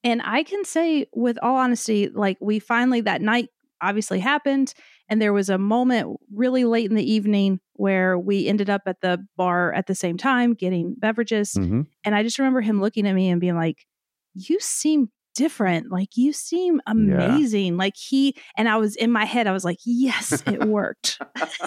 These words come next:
Speaker 2: You know, it takes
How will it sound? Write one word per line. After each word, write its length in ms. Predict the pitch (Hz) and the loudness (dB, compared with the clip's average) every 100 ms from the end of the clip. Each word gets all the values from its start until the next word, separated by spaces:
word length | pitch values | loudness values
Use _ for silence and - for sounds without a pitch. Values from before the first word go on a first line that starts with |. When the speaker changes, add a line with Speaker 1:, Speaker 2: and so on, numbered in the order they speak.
| - - - - 156 - _ - - _ - - _ _ _ _ - - - _ - | -10 -10 -12 -8 -10 -10 _ -12 -12 _ -20 -20 _ _ _ _ -20 -20 -20 _ -10
Speaker 2:
You 120 | 175 | -2
know, 140 | 254 233 | 0 0
it 200 | 170 156 | -2 -4
takes 480 | - 196 208 - - | -2 -4 -4 -10 -14